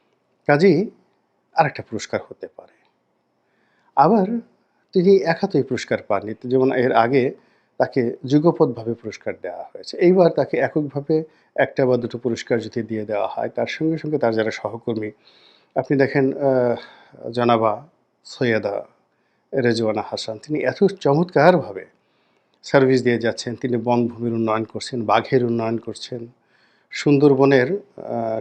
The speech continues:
সজারু, বানর, তারপরে শেষে সেখানে মৌমাছি থেকে শুরু করে যা কিছু আছে, কুমিরের জীববৈচিত্র্য নিয়ে তিনি গবেষণা করছেন। এবং,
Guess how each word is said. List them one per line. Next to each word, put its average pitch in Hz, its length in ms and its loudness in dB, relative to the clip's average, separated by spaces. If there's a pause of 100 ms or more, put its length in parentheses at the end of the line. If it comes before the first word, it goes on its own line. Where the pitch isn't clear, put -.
সজারু, 120 500 0 (720)
বানর, 117 460 2 (560)
তারপরে 113 380 -4
শেষে 113 460 -8 (380)
সেখানে - 460 -6
মৌমাছি 120 540 2
থেকে 120 220 -10
শুরু 127 260 -8
করে 117 280 -8 (460)
যা 165 180 4
কিছু - 300 -4
আছে, 110 180 -6
কুমিরের 151 580 4 (220)
জীববৈচিত্র্য 127 840 2
নিয়ে 120 120 -2
তিনি 110 200 -8
গবেষণা 107 460 -2
করছেন। - 460 -16 (1040)
এবং, 175 260 8